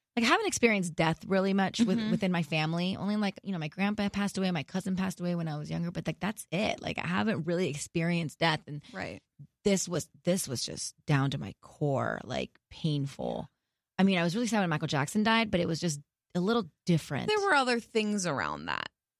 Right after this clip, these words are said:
Speaker 2: that were less shocking, whereas this was so sudden.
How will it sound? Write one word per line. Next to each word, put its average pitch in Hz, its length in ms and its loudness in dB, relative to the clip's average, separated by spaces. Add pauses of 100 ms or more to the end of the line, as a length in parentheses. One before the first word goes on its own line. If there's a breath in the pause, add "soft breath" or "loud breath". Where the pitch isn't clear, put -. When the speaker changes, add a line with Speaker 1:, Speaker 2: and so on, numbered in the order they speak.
Speaker 2:
that 180 160 2
were 208 120 2
less 202 460 2 (160)
shocking, 170 500 0
whereas 170 180 0
this 190 200 0
was 208 140 0
so 175 560 4 (140)
sudden. - 480 0